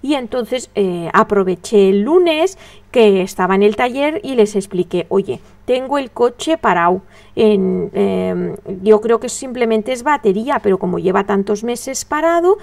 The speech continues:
pues no, mm, no arranca". Y me dijeron, "Llama al servicio de asistencia en carretera, que te pongan en marcha el coche y nos lo traes, nosotros te cambiamos la batería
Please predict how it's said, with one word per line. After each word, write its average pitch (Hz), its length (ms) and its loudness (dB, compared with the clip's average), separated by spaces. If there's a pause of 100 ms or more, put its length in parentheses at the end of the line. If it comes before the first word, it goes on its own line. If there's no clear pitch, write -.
(320)
pues 302 300 2
no, 214 540 4
mm, 196 480 -2 (260)
no 202 460 2
arranca". 170 520 -2
Y 359 200 6
me 294 100 -2
dijeron, 190 540 -2 (420)
"Llama 311 460 2
al 240 100 -2
servicio 240 880 -2
de 208 280 4
asistencia 214 600 -2
en 196 100 2
carretera, 196 540 2 (720)
que 285 260 2
te 208 600 4
pongan 330 340 0
en 277 80 -6
marcha 214 340 0
el 214 120 0
coche 415 340 4
y 415 60 6
nos 220 160 -2
lo 185 100 0
traes, 170 400 -4
nosotros 196 400 -6
te 175 100 -6
cambiamos 170 520 -2
la 240 80 0
batería 427 320 2